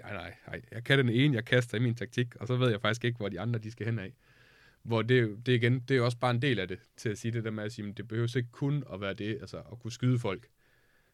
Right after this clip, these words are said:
Til at der er så mange aspekter i det nu, altså, om det er kommunikation, eller det er nades, eller hvad det er, altså, til at sige, du kan altid blive bedre,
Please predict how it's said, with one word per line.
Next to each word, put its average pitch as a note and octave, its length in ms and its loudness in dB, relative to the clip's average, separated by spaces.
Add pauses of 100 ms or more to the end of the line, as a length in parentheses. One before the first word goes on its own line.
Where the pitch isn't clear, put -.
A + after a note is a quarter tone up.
Til A2+ 100 -2
at G#2 60 0
der F2+ 80 0
er G2+ 60 4
så A#2+ 120 -2
mange A#2+ 240 2
aspekter A#2+ 400 0
i F#2 60 0
det F2+ 100 -4
nu, F#2 160 -6
altså, F2+ 160 -10
om F#2+ 120 -8
det F#2 80 -4
er F#2+ 40 -2
kommunikation, G2 800 -2
eller F2+ 140 -6
det F2+ 180 -4
er F#2 40 -6
nades, G2+ 520 -2
eller F2+ 120 -8
hvad G#2 140 -4
det G2+ 120 -4
er, G2 140 -8
altså, - 180 -12
til A2+ 140 -6
at G#2+ 40 -4
sige, G#2+ 100 -6
du A2+ 100 -6
kan B2+ 100 4
altid C3+ 260 2
blive F#2+ 120 -8
bedre, F2 220 -8